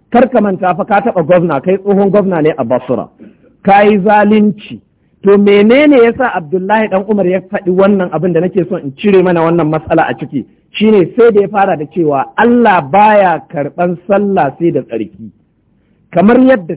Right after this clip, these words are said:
dukkan musulmi sun haɗu akan Allah ba zai karɓi sallah ba sai da tsarki. To shi ne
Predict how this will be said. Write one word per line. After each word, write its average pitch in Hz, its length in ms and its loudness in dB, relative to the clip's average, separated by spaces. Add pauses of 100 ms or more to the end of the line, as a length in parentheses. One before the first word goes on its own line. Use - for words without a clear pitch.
(120)
dukkan - 440 -2
musulmi 180 560 -4
sun 214 180 -2
haɗu 196 180 -4
akan 175 380 -6
Allah 220 340 2
ba 160 120 -4
zai 196 140 2
karɓi 165 280 -8
sallah 185 260 0
ba 147 140 -4
sai 175 100 0
da 147 80 -4
tsarki. 107 440 -10 (280)
To 170 100 0
shi 285 200 2
ne 269 80 6